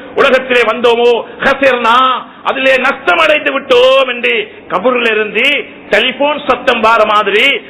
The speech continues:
அந்த உமரே ஃபாரூக் ரலியல்லாஹு அன்ஹு அவர்களுக்கு ஜன்னத்துல் பக்கையிலிருந்து அங்கே சத்தம் வருகின்றது. அன்புக்குரியவர்களே, அல்லாஹ்வின் நல்லடியார்களே, இதுதான் நானும் நீங்களும் கஷ்டப்பட்டு, சிரமப்பட்டு, ஒவ்வொரு நல்ல விஷயங்களிலே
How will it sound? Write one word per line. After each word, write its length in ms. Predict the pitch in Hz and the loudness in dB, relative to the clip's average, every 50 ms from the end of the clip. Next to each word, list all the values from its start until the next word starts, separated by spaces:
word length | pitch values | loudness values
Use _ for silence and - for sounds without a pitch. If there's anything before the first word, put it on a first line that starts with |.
| - - | -12 -8
அந்த 220 | - 220 233 240 220 | -8 -4 -2 -2 -4
உமரே 340 | 208 214 247 247 233 226 - | -2 0 0 2 0 0 -2
ஃபாரூக் 440 | 196 208 214 226 285 285 269 - | -2 -4 -2 0 0 -2 0 0
ரலியல்லாஹு 380 | 233 220 220 233 285 285 254 247 | 0 0 0 0 -2 -2 0 0
அன்ஹு 120 | 240 220 | 0 0
அவர்களுக்கு 640 | 214 233 226 220 226 220 220 214 208 208 202 175 - - - - - | 0 -2 -2 -2 -2 -4 -4 -2 -2 0 0 -2 -4 -10 -18 -10 -4
ஜன்னத்துல் 520 | - 226 277 294 285 269 - 262 254 240 214 | -2 -2 0 0 -2 -2 -2 -2 -2 0 -2
பக்கையிலிருந்து 520 | 208 - - 269 262 247 240 226 226 220 | -2 0 0 0 2 2 2 0 0 0
அங்கே 180 | 214 226 214 208 202 - | -2 0 0 0 0 -2
சத்தம் 280 | 196 196 - 262 247 226 | -4 -4 -2 -2 0 2
வருகின்றது. 480 | 214 214 214 214 214 202 208 202 202 185 - - - - - - - | 2 0 0 0 0 0 2 2 2 0 -2 -6 -12 -16 -16 -6 -2
அன்புக்குரியவர்களே, 760 | - 254 285 285 - - - 269 269 262 254 240 226 240 240 240 233 | 0 2 2 2 0 2 2 2 2 4 2 2 2 2 2 0 0
அல்லாஹ்வின் 360 | 214 240 247 240 233 214 214 214 | -2 -2 -2 0 0 -2 -2 -2
நல்லடியார்களே, 720 | 220 233 226 233 226 226 220 190 220 220 208 202 151 - - - - - | -4 -2 -2 0 -2 -2 -2 -2 -4 -2 -2 -4 -6 -10 -14 -20 -18 -10
இதுதான் 600 | 220 233 269 294 269 262 262 254 247 233 208 - - - - - | -8 -6 -4 0 0 2 2 2 2 -2 -6 -12 -18 -20 -16 -6
நானும் 460 | 165 214 247 269 285 277 277 269 254 | -2 0 2 2 2 0 0 -2 -2
நீங்களும் 760 | 233 240 269 285 277 269 269 262 262 240 - - - - - | -2 0 0 0 2 2 2 2 0 -2 -4 -8 -12 -6 -2
கஷ்டப்பட்டு, 640 | - 269 269 - 285 277 - 269 269 247 - 254 254 240 - - | -2 0 0 0 0 0 2 0 0 0 0 0 -2 0 0 2
சிரமப்பட்டு, 800 | 240 269 277 277 269 269 269 262 - - 269 262 254 233 196 - - - - - | 2 2 2 2 0 2 0 0 0 0 0 2 2 2 0 -2 -8 -14 -4 0
ஒவ்வொரு 340 | - 247 285 285 262 262 254 | 2 2 4 4 2 2 2
நல்ல 260 | 254 262 294 294 285 | 0 -2 0 0 0
விஷயங்களிலே 920 | 269 262 - - 285 294 285 277 277 277 277 269 269 269 262 240 - | 0 -2 -4 -2 -2 -2 0 0 0 0 0 0 2 2 2 0 -2